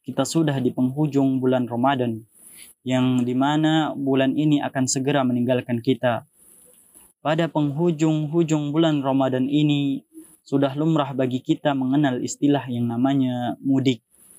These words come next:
yaitu di mana orang-orang berbondong-bondong pulang ke kampung mereka masing-masing untuk berkumpul bersama keluarga.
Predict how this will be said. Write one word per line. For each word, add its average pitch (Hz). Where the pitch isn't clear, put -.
yaitu 170
di 131
mana 180
orang-orang 147
berbondong-bondong 139
pulang 147
ke 131
kampung 139
mereka 143
masing-masing 160
untuk 156
berkumpul 151
bersama 123
keluarga. 120